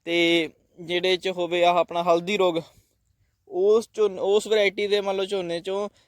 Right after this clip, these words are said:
ਨਹੀਂ ਰੱਖਣਾ ਆਪਾਂ। ਮੰਨ ਲਓ ਜਿਹੜੇ ਝੋਨੇ 'ਚ ਵੀ ਇਹ ਬਿਮਾਰੀਆਂ ਆਈਆਂ ਨੇ, ਉਸ ਝੋਨੇ 'ਚ ਆਪਾਂ ਬੀਜ ਨਹੀਂ ਰੱਖਣਾ ਗਾ। ਸੋ ਆਪਾਂ ਰੱਖਣਾ ਉੱਥੇ ਹੀ ਆ ਜਿਹੜਾ ਜਮਾਂ ਝੋਨਾ ਸਾਫ਼ ਹੋਵੇ,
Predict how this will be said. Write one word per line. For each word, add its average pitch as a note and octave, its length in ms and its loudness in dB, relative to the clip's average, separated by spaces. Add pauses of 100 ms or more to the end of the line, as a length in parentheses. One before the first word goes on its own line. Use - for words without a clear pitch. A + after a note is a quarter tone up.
(160)
ਨਹੀਂ G#3+ 140 2
ਰੱਖਣਾ E3+ 280 0
ਆਪਾਂ। C#3 260 -8 (100)
ਮੰਨ D3+ 140 -8
ਲਓ E3+ 60 -4
ਜਿਹੜੇ E3 220 -4
ਝੋਨੇ E3 260 -6
'ਚ D#3+ 100 -10
ਵੀ E3 120 -4
ਇਹ E3+ 200 -2
ਬਿਮਾਰੀਆਂ D#3 420 -2
ਆਈਆਂ D#3+ 180 -2
ਨੇ, G3 140 -2 (400)
ਉਸ F#3 420 2
ਝੋਨੇ F3 240 -4
'ਚ E3+ 80 -4
ਆਪਾਂ E3+ 200 -2
ਬੀਜ E3 180 -6
ਨਹੀਂ F3 160 -6
ਰੱਖਣਾ C3 360 -8
ਗਾ। A#2+ 160 -18 (400)
ਸੋ - 160 -4
ਆਪਾਂ E3+ 260 -2
ਰੱਖਣਾ E3+ 280 -4
ਉੱਥੇ D#3+ 280 -4
ਹੀ G3 80 4
ਆ F#3+ 100 0 (380)
ਜਿਹੜਾ E3 140 -4
ਜਮਾਂ F3 240 -4
ਝੋਨਾ E3+ 240 -4
ਸਾਫ਼ D3 380 0
ਹੋਵੇ, F3 280 0